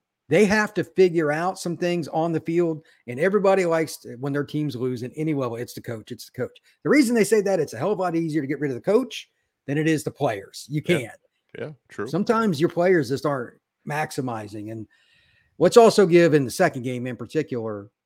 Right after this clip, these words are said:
Speaker 1: Carolina credit. They beat the bejesus out of Drake Maye. They just, I mean, they were hammering him.
Speaker 2: Yeah.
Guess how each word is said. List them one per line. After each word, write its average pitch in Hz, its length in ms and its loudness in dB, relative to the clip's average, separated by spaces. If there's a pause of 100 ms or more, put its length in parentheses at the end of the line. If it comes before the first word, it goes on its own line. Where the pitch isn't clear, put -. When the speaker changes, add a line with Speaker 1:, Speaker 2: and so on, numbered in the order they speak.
Speaker 1:
Carolina 143 460 0
credit. - 440 -8 (540)
They 208 160 4
beat 190 260 -2
the 127 80 -8
bejesus 107 920 -6 (380)
out 147 100 -2
of 143 80 -4
Drake 147 240 0
Maye. 131 200 -6
They 220 200 4
just, - 320 -6
I 160 60 -2
mean, 165 140 0
they 247 120 6
were 127 80 4
hammering 190 520 0
him. 101 240 -16 (140)
Speaker 2:
Yeah. 117 300 -20